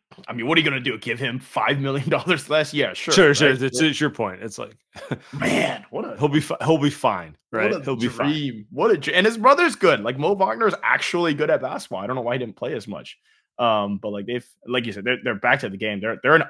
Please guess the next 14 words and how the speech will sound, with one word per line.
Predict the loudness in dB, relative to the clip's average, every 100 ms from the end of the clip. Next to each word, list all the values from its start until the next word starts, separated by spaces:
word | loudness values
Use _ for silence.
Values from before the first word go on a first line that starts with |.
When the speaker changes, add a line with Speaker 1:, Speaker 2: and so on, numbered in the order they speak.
| -4
Speaker 1:
ugly | -4 -4 -4 -4 -6 _ _ _ _ _ _ _
style | -6 0 0 0 -4 -14 _ -6
team, | -4 -4 -6 -6
but | -6 -6 -10
effective | -6 -2 -2 -4 -12 -12 _
'cause | -12 -8
they've | -6 -8
just | -8
got | -6 -6
a |
bunch | -8 -14
of | -12
great | -12 -12
defenders, | -12 -10 -8 -10 -16